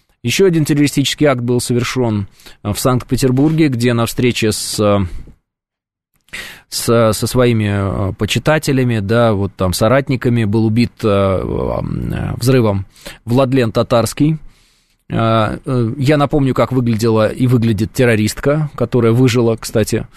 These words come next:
в момент совершения этого теракта, которая вручила, э, статуэтку Владлену, э, внутри которой была взрывчатка. Это на вид абсолютно ничем не приметная, э, без каких-то особенных,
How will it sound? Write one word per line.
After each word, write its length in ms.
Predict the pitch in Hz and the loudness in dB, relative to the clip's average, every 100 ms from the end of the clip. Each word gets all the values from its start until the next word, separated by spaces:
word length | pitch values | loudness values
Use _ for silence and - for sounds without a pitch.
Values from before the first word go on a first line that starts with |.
| - - | -20 -6
в 40 | |
момент 320 | 113 117 113 110 | -2 0 0 0
совершения 460 | 117 98 117 110 | 0 0 0 0
этого 200 | 98 107 | -2 -2
теракта, 480 | 98 120 147 - 151 | 0 2 0 0 -4
которая 380 | 135 120 110 107 | -2 -2 0 0
вручила, 640 | 117 120 123 117 104 101 - _ _ _ | 0 0 0 2 0 -2 -10 _ _ _
э, 120 | 110 101 | -6 -6
статуэтку 580 | - 107 123 135 - 131 | -4 0 2 2 0 0
Владлену, 580 | 123 117 123 117 117 - _ _ | 0 2 2 0 -2 -6 _ _
э, 560 | - 101 98 92 92 87 | -6 -4 -2 -2 -4 -4
внутри 340 | 85 101 110 120 | -4 -4 -2 0
которой 260 | 120 123 | 0 2
была 220 | 113 107 104 | 2 2 2
взрывчатка. 720 | 107 107 - 101 - 90 90 _ - _ | 0 -2 0 -2 -2 -6 -6 _ -20 _
Это 500 | 147 147 143 139 131 - | -4 0 2 4 2 0
на 180 | 135 | 0
вид 360 | 127 160 - - - _ _ _ | 0 0 -4 -14 -16 _ _ _
абсолютно 420 | 113 - 143 147 | -2 2 2 2
ничем 360 | 135 131 - 123 | 2 2 2 2
не 100 | 120 | 2
приметная, 800 | - 123 135 143 139 135 131 127 _ _ _ | 2 2 0 0 0 0 -2 -4 _ _ _
э, 480 | - 107 107 107 104 | -4 0 2 2 0
без 460 | 107 107 101 135 120 | 0 0 2 0 0
каких-то 400 | 120 - - 120 | -4 -4 0 0
особенных, 580 | 110 131 107 110 107 | 2 0 0 -2 -4